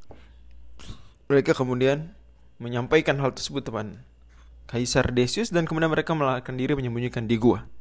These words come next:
Kaisar Decius sendiri setahun setelah itu wafat, meninggal dunia. Dan sementara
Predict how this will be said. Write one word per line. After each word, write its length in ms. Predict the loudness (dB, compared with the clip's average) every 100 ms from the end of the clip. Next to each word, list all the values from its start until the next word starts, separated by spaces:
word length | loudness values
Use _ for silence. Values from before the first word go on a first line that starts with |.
| -12 -14 -16 -18 -18 -20 -8
Kaisar 400 | -2 2 4 6
Decius 560 | 6 6 4 4 4 0 -4 -16 -14
sendiri 480 | -4 2 6 6 4
setahun 480 | -2 0 2 4 0
setelah 320 | -4 2 2
itu 320 | 2 -2 -4 -6 -16 -20 -10
wafat, 320 | -6 -6 -8 -12 -18 -20 -20 -20 -20 -20 -20 -20 -20 -14 -6
meninggal 240 | -2 -2
dunia. 240 | -2 -8 -18 -20 -20 -20 -20 -20 -20 -20 -20 -20 -20 -20 -20 0
Dan 320 | 2 2 0 -10 -18 -20 -20 -20 -10
sementara 400 | -6 4 8 8